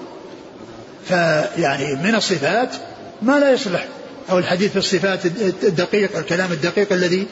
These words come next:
يخص به أهل العلم وطلاب العلم لا يصلح أن يقع على الناس. وكذلك أبو يوسف قال في الغرائب، في الأشياء الغريبة التي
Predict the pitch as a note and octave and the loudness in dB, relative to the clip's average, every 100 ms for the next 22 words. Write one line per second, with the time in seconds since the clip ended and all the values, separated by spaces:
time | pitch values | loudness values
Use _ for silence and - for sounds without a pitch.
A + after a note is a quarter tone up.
0 | - - - F#3 F3 G#3 F#3+ F3+ E3 D#3 | -10 -16 0 0 2 0 2 2 0 2
1 | D#3+ G3+ F3 E3 F3 F3 E3 G#3 D4 - | 2 2 2 0 0 2 4 4 2 -4
2 | - - E4+ D4+ B3+ A3 G#3 G#3+ G3 F#3+ | -8 2 4 4 2 2 4 2 2 0
3 | F#3 F#3+ - - - - - - - A#3+ | -2 -4 -6 -10 -14 -20 -20 -20 0 2
4 | A#3+ C#4 A#3+ G#3+ A3+ - - F#3+ G3+ A3 | 4 4 4 4 2 2 -2 2 6 4
5 | F#3+ E3 F3+ F#3+ F#3 F#3 G3 D#3 D3+ - | 2 0 0 2 2 2 2 0 -4 -12
6 | - - - E3 E3 F#3+ E3+ E3+ F#3 F#3+ | -16 -10 0 2 2 2 2 2 2 2
7 | D#3+ E3 E3 E3 E3 | 0 0 0 0 0